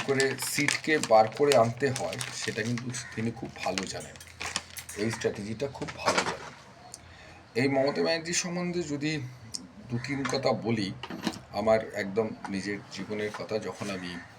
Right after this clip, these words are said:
কুলতলিতে, আহ, পঞ্চায়েতে নির্মাণ সহায়কের চাকরিতে করছি, তো উনি ওই, আহ, জালাবেরিয়াতে মিটিং করতে যেতেন, দু হাজার চোদ্দো চোদ্দোর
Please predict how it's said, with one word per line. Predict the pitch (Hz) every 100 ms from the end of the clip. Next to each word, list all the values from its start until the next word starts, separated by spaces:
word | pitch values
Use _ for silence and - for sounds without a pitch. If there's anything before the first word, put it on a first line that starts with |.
| - -
কুলতলিতে, | 113 104 107 104 101 95
আহ, | 85 - - - - - - - - -
পঞ্চায়েতে | 95 95 98 92 92
নির্মাণ | 95 92 95 95
সহায়কের | - 92 - 92 -
চাকরিতে | - 95 120 117 107 101 92 -
করছি, | 110 - - 87 - - - - - -
তো |
উনি | 110 123 131
ওই, | 131 120
আহ, | 101 101 95 92
জালাবেরিয়াতে | - 104 117 123 127 127 123
মিটিং | 104 127 120
করতে | 117 - 110
যেতেন, | 98 - 107 - - -
দু | 98 104
হাজার | 101 92
চোদ্দো | - 98 95 -
চোদ্দোর | 92 98